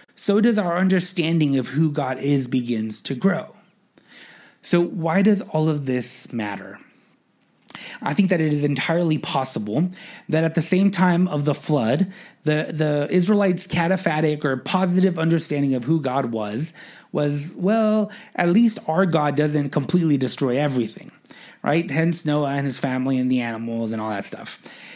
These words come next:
So in other words, it's, it was their understanding at that point, uh, that, uh, God is actually loving and forgiving, as well as these other things they always thought about God. And so their understanding of God is changing, it's growing, it's evolving.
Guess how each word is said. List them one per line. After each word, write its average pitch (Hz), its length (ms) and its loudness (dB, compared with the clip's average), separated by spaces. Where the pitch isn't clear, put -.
So 185 300 -4
in 208 180 2
other 240 140 4
words, 175 300 2
it's, - 380 -2
it 185 160 2
was 180 280 2
their 220 260 2
understanding 190 920 2
at 139 140 0
that 147 260 -2
point, 175 360 0
uh, 165 260 -2
that, 175 520 -2
uh, 160 340 -2
God 180 320 4
is 220 160 4
actually 165 920 2
loving 170 640 2
and 143 160 -4
forgiving, 170 600 2
as 147 160 2
well 185 240 2
as 196 100 4
these 185 160 4
other 185 280 2
things 175 300 2
they 160 80 2
always 147 340 0
thought 120 220 -4
about 165 240 -2
God. 220 300 -2
And 160 80 -2
so 180 140 2
their 185 240 0
understanding 196 580 2
of 160 120 -2
God 147 200 0
is 143 160 -2
changing, 160 580 2
it's 123 160 -6
growing, 170 560 -2
it's 135 200 -4
evolving. 151 840 -2